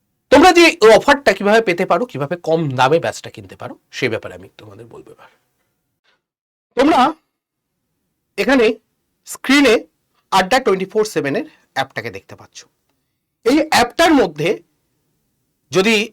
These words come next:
প্রথমত এটা বলি, অ্যাপটা যদি ইনস্টল করা না থাকে, তোমরা ভিডিওটার, যে ভিডিওটা দেখছো বা যে কোনো অন্য কোনো ভিডিওর নিচে চলে যাও,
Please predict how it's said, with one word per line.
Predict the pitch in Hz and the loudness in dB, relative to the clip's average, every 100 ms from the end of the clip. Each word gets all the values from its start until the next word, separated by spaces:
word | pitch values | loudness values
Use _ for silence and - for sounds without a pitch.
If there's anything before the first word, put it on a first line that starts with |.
| _ _ _ | _ _ _
প্রথমত | 190 196 220 214 | -4 -2 0 0
এটা | 214 233 | 0 2
বলি, | 302 | 2
অ্যাপটা | 214 - 180 | 0 -2 -4
যদি | 185 190 | -4 -6
ইনস্টল | 180 208 202 | -2 -2 0
করা | 220 214 | 0 0
না | 214 | -2
থাকে, | 226 320 | -4 -4
তোমরা | 214 202 165 - | -2 -2 -4 -4
ভিডিওটার, | 180 247 294 277 254 - | -2 0 0 0 -2 -4
যে | 131 147 | -6 -4
ভিডিওটা | 196 247 233 233 | 0 0 0 -4
দেখছো | - 320 - | -6 -10 -8
বা | 143 - | -6 -4
যে | 240 | -4
কোনো | 302 220 | -2 -4
অন্য | 170 165 | -6 -10
কোনো | 170 160 | -10 -10
ভিডিওর | 156 160 175 135 | -10 -10 -8 -8
নিচে | 127 180 202 | -8 -8 -8
চলে | 196 | -6
যাও, | 196 | -6